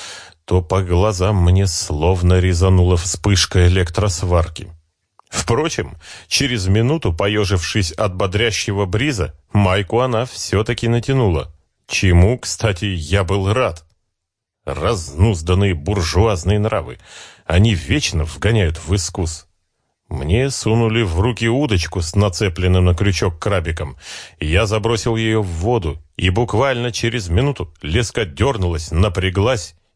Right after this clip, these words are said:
и, к немалому своему удивлению, я вытянул на борт небольшую серенькую акулу, забившуюся на настиле палубы.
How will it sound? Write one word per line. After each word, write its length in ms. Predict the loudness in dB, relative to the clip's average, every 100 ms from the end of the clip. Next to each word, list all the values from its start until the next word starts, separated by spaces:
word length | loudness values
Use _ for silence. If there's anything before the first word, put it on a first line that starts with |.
| _ -4
и, 280 | -2 -2
к 120 | -2 2
немалому 540 | 4 4 4 2 0
своему 520 | -2 0 2 2 0
удивлению, 800 | 0 -2 -2 -2 0 2 0 -2
я 300 | -4 -2 0
вытянул 640 | 0 -2 0 0 0 2 4
на 160 | 2
борт 400 | 2 0 -2 -6 -18 -18 -2
небольшую 640 | 0 2 0 -2 -4 -4
серенькую 760 | -4 -2 -2 0 0 0 0 2
акулу, 400 | 0 -2 -2 0
забившуюся 760 | 0 0 0 -2 -2 -2 0 4
на 100 | 6
настиле 480 | 6 2 0 2 2
палубы. 480 | 2 -2 -4 -12